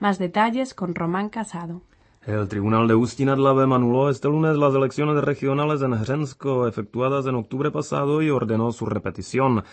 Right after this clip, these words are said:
Speaker 2: La jueza Markéta Lehká subrayó que los comicios se vieron alterados por inscripción de electores a última hora en el padrón electoral de la localidad con el fin de influir el resultado de la votación.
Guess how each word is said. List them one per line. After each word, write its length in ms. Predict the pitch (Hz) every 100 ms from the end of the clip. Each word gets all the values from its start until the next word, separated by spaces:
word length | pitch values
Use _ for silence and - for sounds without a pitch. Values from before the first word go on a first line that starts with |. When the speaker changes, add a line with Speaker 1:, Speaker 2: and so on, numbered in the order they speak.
| - - -
Speaker 2:
La 120 | 113 107
jueza 320 | 170 160 156
Markéta 480 | 143 139 156 143 147
Lehká 480 | 135 - 113 101
subrayó 480 | 92 101 98 101 110
que 80 | 107
los 140 | 98
comicios 360 | - 98 104 107
se 100 | 107
vieron 280 | 107 117 120
alterados 560 | 113 113 117 127 131
por 160 | - 120
inscripción 640 | 117 120 113 101 - 139
de 80 | 143
electores 420 | 147 143 139 139
a 60 | 131
última 420 | 131 139 147 147
hora 260 | 135 135 139
en 60 |
el 160 | 135 113
padrón 380 | 107 104 117 117
electoral 540 | 113 - 123 135 143
de 100 | 135
la 80 | 120
localidad 500 | 107 101 101 107 117
con 240 | - 117
el 160 | 123 101
fin 300 | - 135 143
de 200 | 123 -
influir 640 | 147 135 123 135 156 160 -
el 220 | 120 117
resultado 640 | 110 139 - 107 117 127 123
de 60 |
la 40 | 117
votación. 520 | 107 90 - -